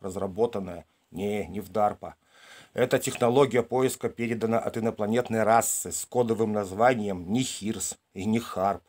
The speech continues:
Это гораздо страшнее. Она называется Харт. От Харт Incorporated. Жёсткая и постоянно ужесточающая технология. Мартышка с логикой и интеллектом монтажной пены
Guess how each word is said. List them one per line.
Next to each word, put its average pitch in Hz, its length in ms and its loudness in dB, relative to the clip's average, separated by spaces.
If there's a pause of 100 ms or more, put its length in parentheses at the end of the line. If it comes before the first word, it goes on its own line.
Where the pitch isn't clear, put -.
(360)
Это 110 200 0
гораздо 110 540 4
страшнее. 98 640 -6
Она 95 120 -4
называется 104 640 -2
Харт. - 560 6 (500)
От 123 260 -2
Харт 123 420 2
Incorporated. 113 920 -2 (680)
Жёсткая - 580 0
и 104 40 -6
постоянно 117 580 -2
ужесточающая 104 800 -4
технология. 101 840 -6 (280)
Мартышка 131 580 2
с - 120 -6
логикой 107 440 -2
и 107 160 -12
интеллектом 113 480 -4
монтажной 92 560 -6
пены 120 420 -2